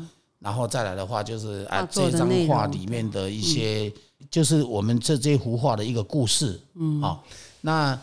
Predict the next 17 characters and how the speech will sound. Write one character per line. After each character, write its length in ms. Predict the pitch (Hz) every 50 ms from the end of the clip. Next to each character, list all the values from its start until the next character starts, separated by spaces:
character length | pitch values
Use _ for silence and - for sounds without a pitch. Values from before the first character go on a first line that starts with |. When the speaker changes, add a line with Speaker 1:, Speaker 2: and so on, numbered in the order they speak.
| - - -
Speaker 1:
让 160 | - 160 160
大 140 | 147 151 147
家 160 | 139 135 139
去 120 | 127 - 143
了 180 | 113 110 107 113
解 160 | 107 107 98
到 160 | 110 123 117
说， 160 | 107 101 120 117
哦， 320 | - - 131 135 127 113
原 200 | 110 104 123 139
来， 360 | 139 107 95 101 104 107 113 110 - _ _ _ _ _ _ -
啊， 160 | - 95 98
这 140 | 98 - 143 123
个 300 | 120 117 113 107 107 104 - - _ - -
一 80 | - 156
条 240 | 143 - 120 101 131
线， 340 | - - - 170 127 98